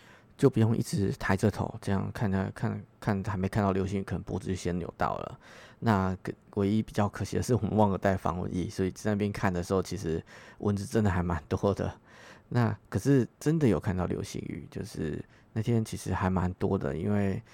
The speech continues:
虽然我们到那边看，觉得安平观景平台那边光害其实也是蛮严重，因为我们看那边，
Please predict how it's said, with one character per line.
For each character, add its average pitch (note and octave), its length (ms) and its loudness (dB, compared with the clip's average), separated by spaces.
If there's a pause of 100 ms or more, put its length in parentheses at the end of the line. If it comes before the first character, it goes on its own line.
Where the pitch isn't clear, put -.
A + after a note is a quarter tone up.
(200)
虽 - 180 0
然 A#2+ 200 2
我 - 60 -6
们 G2 100 -2
到 E3 180 2
那 D#3+ 80 2
边 D#3+ 160 2
看， D#3+ 180 2
觉 A#2 140 2
得 A2 180 4 (760)
安 D3+ 120 2
平 D3+ 100 4
观 D3 140 2
景 D3 80 2
平 C3 140 2
台 G2 80 2
那 A2 60 0
边 A#2+ 200 0
光 C3 200 2
害 C#3 140 2
其 F#2+ 120 -4
实 F#2+ 160 -2
也 F2 60 0
是 A2+ 120 -2
蛮 F2+ 180 2
严 F2 180 -4
重， - 160 -6
因 A2 60 -2
为 A#2+ 40 0
我 A2 60 0
们 F#2 80 -2
看 G#2+ 200 0
那 G#2 80 0
边， G2 400 -2